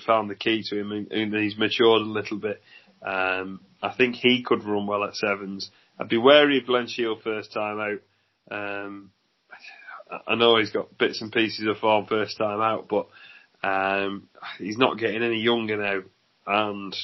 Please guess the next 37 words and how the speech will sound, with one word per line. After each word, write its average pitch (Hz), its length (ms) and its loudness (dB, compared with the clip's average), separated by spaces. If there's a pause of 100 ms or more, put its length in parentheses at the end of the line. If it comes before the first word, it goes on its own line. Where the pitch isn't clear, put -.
(580)
I'd 107 220 -6
just 131 320 4
be 120 100 2
wary 110 440 6
that 107 220 -4
there 107 220 -4
could 123 320 -2
be 113 120 -6
something 107 400 -10
to 110 100 -6
progress 107 420 0
past 113 260 2
him. 101 100 -4
I 104 80 -2
know, 107 200 -4
I 120 80 2
know 123 160 6
it's 117 140 0
a 110 60 -2
race 110 320 -2
full 107 160 -6
of 104 100 -8
the 107 100 -2
old 104 280 -4
favourites 107 560 -4 (380)
with 110 140 -6
your 104 120 -4
Speaking 110 460 -4
Colours, 107 440 2
Summergand, 104 640 -2 (500)
uh, 98 360 -2
Laugh 110 320 2
a 104 60 -2
Minute, 107 420 -6 (580)
all 117 540 6
in 104 100 -2
behind, 101 600 4